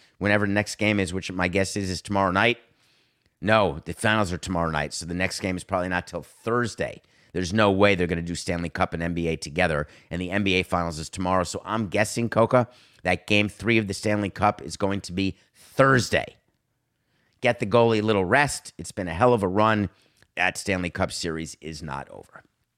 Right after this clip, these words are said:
So we're eighty-five and eighty-eight with going one and one. I got a game for you today.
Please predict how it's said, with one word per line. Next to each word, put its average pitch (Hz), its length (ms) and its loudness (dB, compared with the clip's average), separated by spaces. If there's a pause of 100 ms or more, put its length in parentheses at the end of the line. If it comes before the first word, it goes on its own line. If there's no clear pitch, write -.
(960)
So 165 300 6
we're 135 120 6
eighty-five 147 520 6
and 131 100 2
eighty-eight 135 640 4
with - 360 0 (360)
going 101 300 2
one 87 140 0
and 85 180 -2
one. 52 240 -12 (1600)
I 117 80 2
got 147 120 4
a 131 60 2
game 110 240 4
for - 120 -6
you 90 140 0
today. 87 400 0